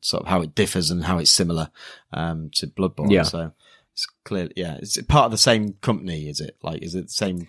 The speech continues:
Speaker 1: sort
Speaker 2: Yeah,
Speaker 1: of
Speaker 2: From Software,
Speaker 1: Yeah.
Speaker 2: who make, uh, all these styles of games,
Speaker 1: Mm.
Speaker 2: and the director Miyazaki, who is just a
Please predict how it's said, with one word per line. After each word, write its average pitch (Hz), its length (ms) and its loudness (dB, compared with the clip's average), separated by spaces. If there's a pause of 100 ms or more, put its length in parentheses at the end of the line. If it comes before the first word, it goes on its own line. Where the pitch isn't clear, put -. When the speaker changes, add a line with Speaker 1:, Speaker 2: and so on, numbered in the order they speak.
(140)
Speaker 1:
sort - 180 0
Speaker 2:
Yeah, 90 100 6
Speaker 1:
of - 60 -4
Speaker 2:
From 117 240 4
Software, 92 560 4
Speaker 1:
Yeah. 85 160 2
Speaker 2:
who 71 40 2
make, - 440 -4
uh, 85 300 6
all 95 120 2
these 90 200 2
styles 85 320 4
of 73 60 -12
games, - 540 0
Speaker 1:
Mm. 78 140 0
Speaker 2:
and 90 140 2
the 95 80 4
director 90 480 4
Miyazaki, 90 680 4
who 90 140 2
is - 160 -2
just - 300 0
a 87 180 0